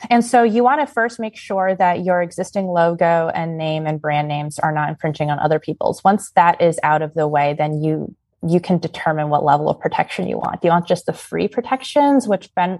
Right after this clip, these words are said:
generally just protect you for the specific types of products and services that you're selling and the specific geographic area in which you have, you know, the majority of your customers? Or if you file for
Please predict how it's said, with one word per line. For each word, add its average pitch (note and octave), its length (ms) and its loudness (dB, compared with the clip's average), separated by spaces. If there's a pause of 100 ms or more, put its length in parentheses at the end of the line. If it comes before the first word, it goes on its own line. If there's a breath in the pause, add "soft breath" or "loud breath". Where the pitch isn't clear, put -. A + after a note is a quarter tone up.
generally F#3 440 0
just F3+ 240 -2
protect - 400 -6
you F3+ 160 -2
for D#3+ 400 2 (360 loud breath)
the G#3+ 80 4
specific G#3+ 720 2
types - 320 -4
of F#3 120 -2
products F3 360 0
and F3+ 120 -4
services F3 540 0
that E3 120 2
you're E3 120 -2
selling F#3 420 2
and F3+ 120 0
the F3 120 0
specific - 800 -2
geographic E3 680 -4
area E3 480 2
in D#3+ 160 -4
which - 400 -4 (300 loud breath)
you D#3+ 260 4
have, D#3 500 -4 (140)
you F3+ 160 -2
know, D3+ 120 0
the D3+ 80 0
majority D3+ 460 0
of D#3 120 -2
your D#3 80 -6
customers? F#3+ 540 -4 (260 soft breath)
Or A3 500 4 (140 loud breath)
if - 160 -8
you G3 140 2
file F#3+ 500 2
for E3+ 420 0